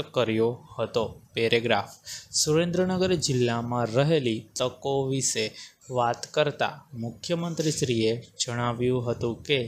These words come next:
જિલ્લામાં કૃષિ આધારિત ઉદ્યોગોના વિકાસની વિપુલ સંભાવના છે, ત્યારે સરકાર દ્વારા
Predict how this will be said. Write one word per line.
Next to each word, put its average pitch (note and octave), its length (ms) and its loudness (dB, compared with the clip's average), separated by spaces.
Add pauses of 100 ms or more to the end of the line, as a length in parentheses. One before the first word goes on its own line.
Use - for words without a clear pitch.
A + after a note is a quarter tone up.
(180)
જિલ્લામાં C3 760 0 (140)
કૃષિ C#3 460 0 (560)
આધારિત B2+ 640 0 (440)
ઉદ્યોગોના A#2+ 840 0 (120)
વિકાસની B2+ 720 0 (160)
વિપુલ B2 480 -2
સંભાવના A#2 760 -4
છે, C3+ 240 -2 (500)
ત્યારે C#3+ 320 2 (360)
સરકાર C#3 640 0
દ્વારા A#2+ 460 2